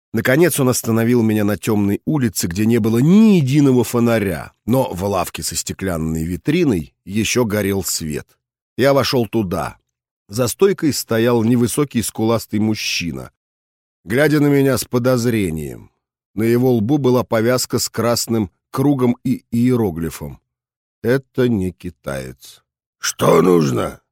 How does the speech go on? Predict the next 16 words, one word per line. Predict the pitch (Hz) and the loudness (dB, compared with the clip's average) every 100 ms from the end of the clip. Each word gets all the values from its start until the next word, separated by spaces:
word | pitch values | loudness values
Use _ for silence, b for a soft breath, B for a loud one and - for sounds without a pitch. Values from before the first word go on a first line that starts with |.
| _ _ _ _ | _ _ _ _
спросил | - - 127 110 127 117 | -12 -2 0 2 2 2
он | 113 | 2
грубым | 101 123 110 113 | 2 2 2 2
голосом. | 110 113 98 82 - - _ _ _ _ _ _ _ | 2 0 0 -4 -14 -20 _ _ _ _ _ _ _
«Вот | 254 311 269 | 2 4 4
этот | 175 123 107 | 2 -4 -8
китаец!» | - 220 277 240 135 107 - - _ _ _ - | -6 -2 2 2 2 -4 -14 -20 _ _ _ -6
воскликнул | 120 123 - 135 - 123 | -2 -2 -2 -4 0 0
водитель, | 113 123 143 120 104 | 2 0 0 -2 -4
стоя | - 131 123 | -2 2 2
у | 117 | 2
двери. | 107 107 120 107 80 _ _ _ _ _ | 0 0 0 0 -6 _ _ _ _ _
«Я | - - - | -2 2 4
японец!» | 196 - 220 240 - 127 - - _ _ _ - | 4 2 4 4 4 -2 -8 -14 _ _ _ -2
рявкнул | 131 143 113 123 113 | 2 2 0 -2 -2
продавец. | 120 123 135 135 104 - | 0 2 2 2 0 -6